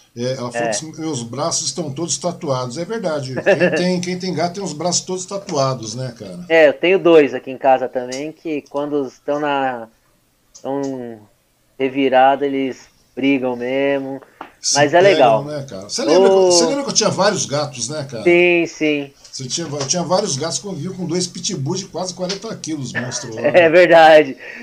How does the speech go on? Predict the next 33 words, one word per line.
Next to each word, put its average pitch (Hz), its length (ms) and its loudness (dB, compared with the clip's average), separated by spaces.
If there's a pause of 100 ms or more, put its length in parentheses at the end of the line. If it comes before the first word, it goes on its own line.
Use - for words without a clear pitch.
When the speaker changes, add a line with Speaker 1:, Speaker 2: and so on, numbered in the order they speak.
(200)
Speaker 2:
Não 151 180 -2
dava 165 260 10
pra 180 160 6
acreditar, 180 680 4
mas 135 200 -4
conviviam 147 480 0
Speaker 1:
É, 175 40 4
Speaker 2:
os 170 120 -2
dois, 147 260 2
Speaker 1:
conviviam 160 460 -2
Speaker 2:
todos 170 320 0
Speaker 1:
todos, 139 280 -2
Speaker 2:
juntos. - 40 -12
Speaker 1:
né, 123 160 -10
cara? 95 240 -16 (360)
Ô, 220 80 0
Alex, 247 300 -2
me 269 80 -8
conta - 240 -12
uma 285 160 -2
coisa, 175 340 -4
cara. 165 200 -6
O 180 60 -8
que - 100 -12
que - 120 -6
é - 20 -8
necessário 190 600 2
pro, 151 460 -6
pra 156 140 -8
que 180 100 -12
o 180 40 -8
profissional 160 680 -6
tenha, 160 300 -10